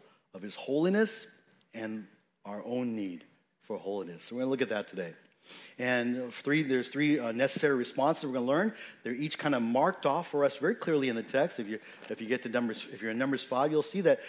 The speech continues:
three times in Numbers chapter five, there's this phrase that says, it begins, "Then the Lord spoke to Moses, saying."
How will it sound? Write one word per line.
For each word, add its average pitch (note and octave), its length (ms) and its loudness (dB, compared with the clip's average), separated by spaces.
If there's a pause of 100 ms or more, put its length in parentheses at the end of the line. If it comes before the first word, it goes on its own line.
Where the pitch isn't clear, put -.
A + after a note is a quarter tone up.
(160)
three A#3 240 4
times C#3+ 440 2
in B2 120 0
Numbers B2+ 280 2
chapter B2+ 260 0
five, A2 360 0 (320)
there's B2 160 0
this A#2 200 0
phrase D3 320 4
that A#2+ 80 -2
says, A#2 400 0
it B2 80 -6
begins, A#2 320 -2 (220)
"Then D#3 320 4
the G#3+ 120 8
Lord D3+ 360 6
spoke C#3 340 -2
to C#3+ 80 0
Moses, A#2 400 0
saying." F#2+ 500 -4